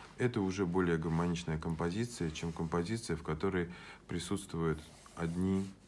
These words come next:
например, средние объекты какие-то вот такого размера.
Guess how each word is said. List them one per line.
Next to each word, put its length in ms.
например, 580
средние 640
объекты 520
какие-то 520
вот 120
такого 380
размера. 480